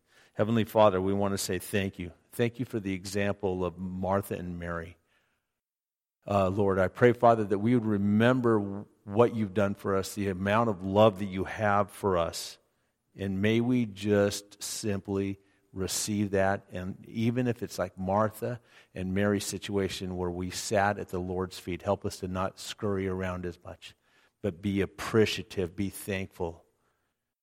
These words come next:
to be grateful for what you've done for us, Lord. And may we worship you and respond out of what you've done for us.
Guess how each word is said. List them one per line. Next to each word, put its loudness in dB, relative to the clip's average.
to -4
be -2
grateful 0
for -4
what 0
you've -8
done -2
for -6
us, -8
Lord. -8
And -6
may 0
we -2
worship -2
you 0
and -2
respond -4
out 4
of 0
what 4
you've 0
done 2
for -6
us. -12